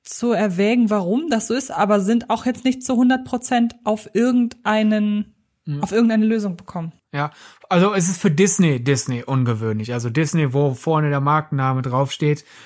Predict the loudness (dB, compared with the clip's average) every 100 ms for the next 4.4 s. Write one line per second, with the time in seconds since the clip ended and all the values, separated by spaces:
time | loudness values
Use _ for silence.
0 | -4 -2 2 0 0 -2 -4 -4 2 4
1 | 4 2 0 2 2 4 4 2 0 -2
2 | -2 -2 -4 -8 -8 -6 -2 0 0 -2
3 | 0 0 2 2 0 -4 -6 -6 -2 -2
4 | -2 -2 -4